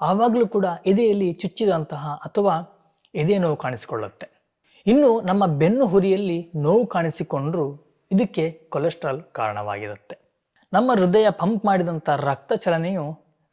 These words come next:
ಸರಾಗವಾಗಿ ಬೆನ್ನು ಹುರಿಗೆ ತಲುಪದೇ ಇದ್ದಾಗ ಬೆನ್ನು ಹುರಿ ನೋವು ಕಾಣಿಸಿಕೊಳ್ಳುತ್ತೆ.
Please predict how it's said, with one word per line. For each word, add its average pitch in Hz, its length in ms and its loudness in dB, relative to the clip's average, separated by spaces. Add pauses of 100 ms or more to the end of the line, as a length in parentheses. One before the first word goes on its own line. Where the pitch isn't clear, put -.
ಸರಾಗವಾಗಿ 180 840 2
ಬೆನ್ನು 151 360 2
ಹುರಿಗೆ 151 320 -2
ತಲುಪದೇ 147 460 -2
ಇದ್ದಾಗ 139 500 -2 (600)
ಬೆನ್ನು 208 240 4
ಹುರಿ 160 460 0
ನೋವು 143 200 0
ಕಾಣಿಸಿಕೊಳ್ಳುತ್ತೆ. 107 720 -10